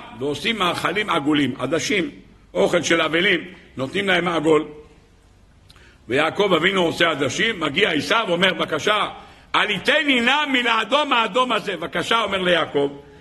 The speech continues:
"אני פותח את הפה ואתה שופך. אני, אין לי כוח כפית. כפית זה הרבה זמן, זה לוקח הרבה זמן. אני עושה אה, עליתני", כמו שמלעיטים את הגמל. למה מלעיטים את הגמל?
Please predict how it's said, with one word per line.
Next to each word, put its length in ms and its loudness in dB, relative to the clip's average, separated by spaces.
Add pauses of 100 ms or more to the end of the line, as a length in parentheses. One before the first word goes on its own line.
(220)
"אני 260 2
פותח 460 0
את 80 -4
הפה 300 2 (380)
ואתה 300 -2
שופך. 560 -4 (880)
אני, 260 2
אין 160 2
לי 120 0
כוח 320 2
כפית. 500 -6 (200)
כפית 340 0
זה 100 2
הרבה 260 2
זמן, 300 0
זה 80 2
לוקח 300 0
הרבה 220 2
זמן. 300 2 (400)
אני 180 2
עושה 240 2
אה, 360 2 (680)
עליתני", 680 0
כמו 260 2
שמלעיטים 760 0
את 140 2
הגמל. 440 0 (560)
למה 220 0
מלעיטים 400 2
את 120 2
הגמל? 420 0